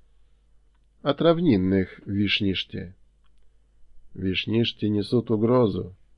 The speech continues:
Тила говорила нам это. Ночные люди и легенда говорят это тоже.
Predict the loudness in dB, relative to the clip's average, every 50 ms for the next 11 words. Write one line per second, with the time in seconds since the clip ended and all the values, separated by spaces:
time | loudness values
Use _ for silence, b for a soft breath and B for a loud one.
0 | _ _ _ _ 0 4 6 8 8 8 6 6 6 6 4 4 6 6 6 6
1 | 6 4 2 2 2 0 0 -2 -6 -10 -12 -12 -16 -20 -20 -20 -12 -10 -8 -8
2 | -8 -6 -4 0 2 4 6 6 6 6 6 4 4 0 0 0 0 0 0 2
3 | 4 4 4 6 6 4 4 4 4 4 4 4 4 2 2 2 -2 -2 -2 -2
4 | -2 2 4 6 8 8 6 4 0 -8